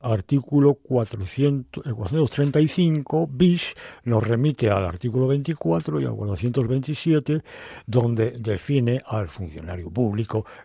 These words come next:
que es, en, en términos coloquiales, aquel, mm, el trabajador, aquella persona que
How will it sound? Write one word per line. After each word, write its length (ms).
que 220
es, 220
en, 380
en 120
términos 400
coloquiales, 680
aquel, 500
mm, 440
el 120
trabajador, 640
aquella 280
persona 580
que 260